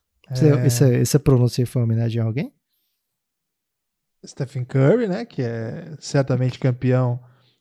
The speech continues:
Speaker 1: dinástico, né, Lucas? É um craque. E
Speaker 2: Tricampeão.
Speaker 1: os-, tricampeão.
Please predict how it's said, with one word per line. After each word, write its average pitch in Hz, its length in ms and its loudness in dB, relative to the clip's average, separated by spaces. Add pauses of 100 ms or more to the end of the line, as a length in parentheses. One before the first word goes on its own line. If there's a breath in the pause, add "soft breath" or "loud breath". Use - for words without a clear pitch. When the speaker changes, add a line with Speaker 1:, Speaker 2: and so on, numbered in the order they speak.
Speaker 1:
dinástico, 143 800 0
né, 139 120 2
Lucas? 113 340 0
É 113 80 -2
um 120 400 -6
craque. 123 500 -6 (500 soft breath)
E - 40 -4
Speaker 2:
Tricampeão. 202 480 2
Speaker 1:
os-, - 540 -20
tricampeão. 233 580 2